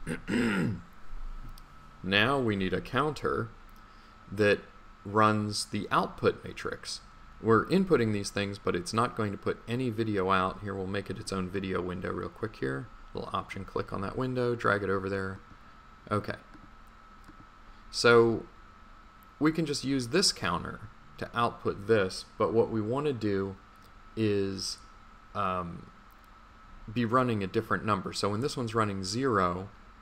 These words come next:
if we want to have a delay of one frame, we'll want this one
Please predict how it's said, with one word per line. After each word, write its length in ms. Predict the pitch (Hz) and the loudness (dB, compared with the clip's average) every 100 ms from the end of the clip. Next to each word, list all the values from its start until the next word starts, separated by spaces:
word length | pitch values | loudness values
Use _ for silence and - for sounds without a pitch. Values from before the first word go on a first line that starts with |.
| - - - - - | -20 -20 -20 -8 -4
if 120 | 110 | 2
we 120 | 113 | 2
want 180 | 117 123 | 4 2
to 60 | |
have 120 | 113 110 | 2 0
a 40 | |
delay 400 | 98 104 95 123 | 2 4 6 6
of 160 | 120 98 | 4 4
one 240 | 92 90 | 0 0
frame, 320 | - 98 95 | 0 2 2
we'll 100 | 95 | 0
want 300 | 92 104 95 | -2 -2 0
this 240 | 110 117 - | 0 0 0
one 340 | 101 98 98 | -4 -4 -8